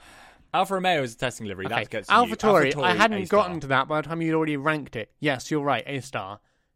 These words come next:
Speaker 1: Sorry.
Speaker 2: That's
Speaker 1: <laughs>
Speaker 2: brilliant. It's, it's white with the,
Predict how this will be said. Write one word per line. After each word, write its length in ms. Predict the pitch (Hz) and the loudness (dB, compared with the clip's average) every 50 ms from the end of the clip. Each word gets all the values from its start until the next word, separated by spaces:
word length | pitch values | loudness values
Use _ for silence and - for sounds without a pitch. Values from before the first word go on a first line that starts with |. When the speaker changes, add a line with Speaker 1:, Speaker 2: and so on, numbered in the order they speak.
| _ _ _ _ _ _ - 147 | _ _ _ _ _ _ -16 -12
Speaker 1:
Sorry. 160 | - - - | -10 -8 -4
Speaker 2:
That's 220 | 180 151 151 147 - | -2 -4 -4 -4 -6
Speaker 1:
<laughs> 0 | |
Speaker 2:
brilliant. 600 | - 147 135 127 175 160 143 139 - - - - - - - - - - | -6 -2 0 0 0 0 0 -2 -4 -8 -12 -14 -16 -16 -16 -18 -8 -4
It's, 300 | 165 160 160 - - - - - - - - | -4 -4 -4 -4 -8 -16 -18 -20 -20 -14 -10
it's 240 | - 165 143 - - - 165 165 - - - | -8 -8 -8 -10 -12 -20 -20 -20 -20 -20 -20
white 420 | - 151 156 170 196 233 226 196 - _ _ _ | -12 -8 -2 2 2 2 2 0 -4 _ _ _
with 420 | - 165 160 147 139 139 139 - - _ _ | -8 -4 -4 -4 -4 -6 -10 -20 -20 _ _
the, 180 | - 151 143 | -10 -10 -10